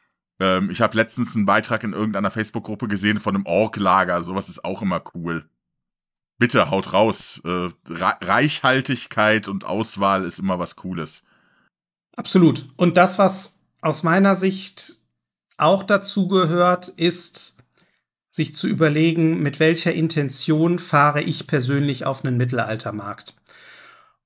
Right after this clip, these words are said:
Speaker 2: Und wir hatten uns schon mal darüber unterhalten, der Benjamin und ich, dass wir da so ein klein bisschen unterschiedliche Ansätze oder Ideen für unseren perfekten Mittelaltermarkt hätten,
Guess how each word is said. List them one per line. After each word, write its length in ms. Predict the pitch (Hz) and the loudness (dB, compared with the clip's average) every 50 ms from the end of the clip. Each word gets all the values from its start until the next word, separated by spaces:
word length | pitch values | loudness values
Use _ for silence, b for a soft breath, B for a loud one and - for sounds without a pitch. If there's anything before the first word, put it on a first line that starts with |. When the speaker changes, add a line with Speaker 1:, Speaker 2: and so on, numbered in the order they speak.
| _ _ | _ _
Speaker 2:
Und 180 | - 147 143 165 | -4 -2 2 4
wir 100 | 147 143 | 4 4
hatten 200 | 190 196 220 202 | 4 4 4 2
uns 160 | 190 185 - | 2 2 2
schon 100 | 196 190 | 2 4
mal 120 | 196 190 | 4 4
darüber 280 | 190 180 196 180 175 170 | 4 4 4 6 6 6
unterhalten, 560 | 165 160 160 151 143 151 175 196 202 226 220 | 4 2 0 0 4 4 4 4 4 2 2
der 120 | 208 196 | 2 2
Benjamin 420 | 185 190 185 190 185 185 185 180 180 | 2 4 2 2 2 2 2 2 2
und 160 | 180 175 - - | 2 0 0 -2
ich, 360 | 196 190 190 190 - - - 180 | -2 -2 -2 -4 -8 -8 -8 -4
dass 220 | 156 170 175 - | -2 -2 0 0
wir 80 | 175 160 | 2 2
da 80 | 160 | 2
so 120 | 151 156 147 | 2 2 -2
ein 140 | 135 - - - _ _ _ _ _ | -4 -6 -12 -20 _ _ _ _ _
klein 320 | - - 247 277 320 330 | 2 4 6 6 6 6
bisschen 340 | 320 359 277 - - 247 262 | 6 4 4 4 2 0 2
unterschiedliche 720 | 294 320 262 247 233 - - - 202 202 208 190 - 190 185 | 4 4 4 4 4 2 2 -2 -2 0 0 0 0 0 0
Ansätze 840 | 180 196 226 226 247 233 220 - - - 233 226 226 220 220 226 - 208 | 2 0 0 2 2 0 0 0 0 2 4 6 6 6 6 4 2 0
oder 240 | 175 175 170 175 | 2 2 2 2
Ideen 640 | 190 185 175 - - - 147 170 170 202 220 240 240 | 2 -2 -6 -6 -4 -4 2 2 4 4 4 2 2
für 160 | - - 220 | 2 0 0
unseren 340 | 214 285 214 196 202 196 190 | 2 4 2 2 4 2 0
perfekten 440 | - - 170 - 202 190 196 - 190 | 2 0 0 0 0 -2 2 2 2
Mittelaltermarkt 760 | 185 185 196 190 185 185 180 190 180 175 180 180 180 - - | 2 2 2 2 2 0 0 0 0 0 0 -2 -4 -2 0
hätten, 420 | 190 196 190 202 208 214 208 214 | 0 2 2 2 0 0 0 -2